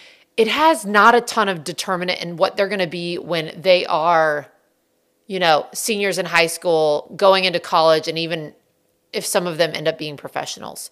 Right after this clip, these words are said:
So much happens during the high school years and even the college years. I mean, and studies show that. So that's the lens we're looking at it for. The way that this happens, so what really brought this up is at Finley's last tournament, that's my thirteen-year-old,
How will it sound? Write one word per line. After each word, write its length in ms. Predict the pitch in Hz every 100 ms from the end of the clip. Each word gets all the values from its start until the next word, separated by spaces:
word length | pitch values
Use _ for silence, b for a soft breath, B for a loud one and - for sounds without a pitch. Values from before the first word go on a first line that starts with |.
| b b b
So 440 | - - - 247 254
much 280 | 254 240 -
happens 560 | 185 - 151 147 -
during 200 | 170 165
the 60 | 156
high 160 | 165
school 260 | 165 - 202
years 320 | 196 196 185
and 100 | 185
even 180 | 165 156
the 60 | 147
college 380 | - - -
years. 500 | - - - - - _ _ -
I 40 |
mean, 160 | 202 196
and 140 | 208
studies 340 | - 262 240 185
show 240 | 175 156
that. 260 | - - - _ _ _ _ _ _ - _ _
So 440 | - - 214 151 - _ _ _ _ _ _ -
that's 280 | 214 233
the 100 | 269
lens 240 | 254 233 208
we're 100 | 208
looking 220 | 190 190
at 120 | 170
it 80 | 160
for. 360 | 175 165 151 151 B B B B B
The 120 | - 208
way 180 | 247
that 140 | 359 466
this 180 | 277 -
happens, 380 | 175 190 160
so 200 | - 190
what 320 | 170 202 262 196
really 200 | 208 202
brought 220 | - 190
this 140 | 185
up 180 | 190 175
is 120 | 160
at 140 | - -
Finley's 400 | 233 247 233 185
last 260 | 170 160
tournament, 300 | 185 156 147
that's 180 | 156 160
my 100 | 180
thirteen-year-old, 640 | 160 - - 165 143 139